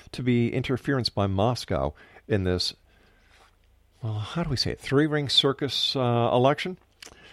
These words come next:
Now, this week, the White House said that the U S would respond in a proportional way to the attempt to interfere if the election, and that sanctions and covert actions were under consideration.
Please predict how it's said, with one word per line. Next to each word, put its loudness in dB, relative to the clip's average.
Now, 4
this 2
week, -2
the 2
White 4
House 0
said 4
that 0
the 0
U 0
S -2
would 0
respond 2
in -2
a 2
proportional 0
way 2
to -2
the -2
attempt -4
to 2
interfere 2
if 0
the -2
election, 2
and 0
that 2
sanctions 0
and -2
covert 2
actions 0
were -2
under 2
consideration. 0